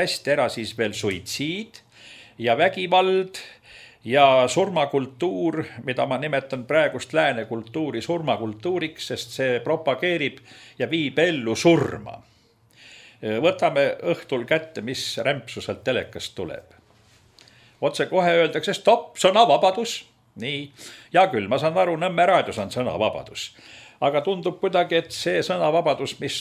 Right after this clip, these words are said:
on meedias, on väga ühekülgne, et see vabadus on väga ühesuunaline. Ja need muud arvamused, mida näiteks põhiseadus ütleb, et, äh, ja, ja mitte ainult arvamuse vabadus, vaid et kedagi inimest ei tohi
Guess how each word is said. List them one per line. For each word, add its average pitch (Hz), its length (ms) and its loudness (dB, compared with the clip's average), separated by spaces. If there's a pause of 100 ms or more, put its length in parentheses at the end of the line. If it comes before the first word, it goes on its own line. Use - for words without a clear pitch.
on 135 160 -2 (340)
meedias, 170 480 2
on 139 100 -2
väga 170 220 2
ühekülgne, 87 800 -2
et - 100 -14
see 113 140 -4
vabadus 160 560 0
on 139 100 -6
väga 170 280 0 (360)
ühesuunaline. 127 960 -2 (1200)
Ja 131 220 4 (1200)
need 147 240 0
muud 240 240 0
arvamused, 92 800 0
mida 104 220 -2
näiteks 117 400 -4
põhiseadus 117 760 -2
ütleb, 92 360 -8
et, - 340 -8
äh, 90 460 -4 (340)
ja, 110 160 -10
ja 95 180 -8
mitte 123 280 -2
ainult 113 240 0
arvamuse 156 580 2
vabadus, 135 520 0
vaid 139 280 4
et 123 160 -2
kedagi 156 460 0
inimest 131 480 -6
ei 110 160 2
tohi 143 320 0